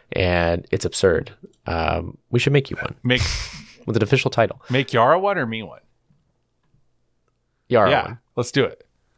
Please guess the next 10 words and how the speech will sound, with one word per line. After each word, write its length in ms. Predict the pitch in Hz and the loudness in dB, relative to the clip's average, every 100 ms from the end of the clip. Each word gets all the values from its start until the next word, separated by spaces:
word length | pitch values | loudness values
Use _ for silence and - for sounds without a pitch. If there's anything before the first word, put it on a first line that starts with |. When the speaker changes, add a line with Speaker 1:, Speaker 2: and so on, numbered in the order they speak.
| _ _ _ _ _ _ _ _ _ _ _ _ _ _ - | _ _ _ _ _ _ _ _ _ _ _ _ _ _ -8
Speaker 1:
Mm-hmm. 200 | 117 110 - - _ - | -8 -8 -12 -20 _ -2
Number 180 | 147 190 | 2 4
seven, 260 | 143 87 - - | 4 2 0 -12
cute 180 | 202 160 | 0 0
idea, 340 | 139 139 139 | 2 2 2
i-, 140 | 92 - - | 0 -8 0
uh, 200 | 113 101 | 2 2
cute 240 | - 220 180 | 0 -2 2
date 200 | 143 - | 2 2
ideas. 600 | 113 127 123 - - | -2 0 0 -2 -6